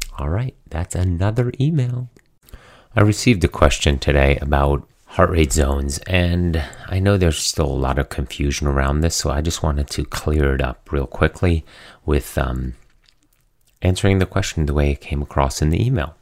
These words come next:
My understanding of threshold pace. Okay, so I should explain. Threshold pace in here is what I gave the athlete, not one of my athletes, but somebody who had reached out with their five by one mile test. I gave them the input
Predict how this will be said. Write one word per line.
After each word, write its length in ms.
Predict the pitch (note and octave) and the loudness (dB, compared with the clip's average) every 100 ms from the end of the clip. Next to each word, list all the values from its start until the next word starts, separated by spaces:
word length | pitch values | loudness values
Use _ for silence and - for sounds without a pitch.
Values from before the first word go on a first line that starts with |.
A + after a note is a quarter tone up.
| - | -2
My 260 | F2+ B2 | 2 4
understanding 600 | B2+ A#2+ - - D2 D2 | 6 4 2 2 4 4
of 100 | C2+ | 0
threshold 580 | - - D2+ - D2+ C2 | -4 0 0 2 0 2
pace. 500 | - D2+ B1+ - - - | 2 2 0 -4 -8 -4
Okay, 220 | D#2 - | -4 -4
so 180 | - - | -2 0
I 80 | D#2+ | 0
should 220 | - D#2 | 2 -2
explain. 600 | - - D#2+ C#2+ C2 C2 | -2 -2 0 2 0 -4
Threshold 560 | - - E2+ - D2+ | -2 0 2 0 0
pace 360 | - F2 E2+ - | 0 2 2 0
in 180 | - C#2 | -4 -4
here 360 | C2 C2 C2+ - | -2 -2 -2 -2
is 300 | D2 C#2 C2+ | -2 0 0
what 260 | D#2+ D2+ - - - - | 2 2 -2 -20 -20 -8
I 120 | - D2 | -2 2
gave 400 | F2+ F#2+ F#2+ D2+ | 4 4 2 2
the 120 | C#2+ | 0
athlete, 540 | C#2 C#2+ - G#2 G2 | 2 -2 -2 -2 -2
not 220 | F2+ A2 E2+ | -2 -2 0
one 100 | D2 | 0
of 80 | |
my 180 | C#2 C#2 | 0 0
athletes, 460 | C2 C2 - - - | 0 -2 -4 -8 -6
but 180 | - - | -8 -4
somebody 300 | D2 C#2 C2 | -2 -2 -2
who 100 | C2+ | -4
had 160 | C2 | -2
reached 300 | C#2+ C#2 - | -2 -2 -2
out 180 | C2+ D2+ | 0 -2
with 120 | - | -4
their 100 | D2 | -6
five 320 | - D2 C2 | -4 -2 -2
by 140 | C2+ C2 | -2 -2
one 280 | C2 B1+ B1+ | -2 -4 -6
mile 220 | B1 - | -8 -12
test. 440 | - G#2+ G#2+ - - _ _ _ _ | -2 -2 -2 -10 -16 _ _ _ _
I 80 | D2+ | -4
gave 280 | C#2+ F2 F2 | 2 2 2
them 220 | E2+ D#2 | 2 2
the 320 | D2 C2+ C2 - _ _ _ | 0 -2 -6 -10 _ _ _
input 580 | G#2 A2 G2+ D#2+ C#2 | 0 0 0 -2 -2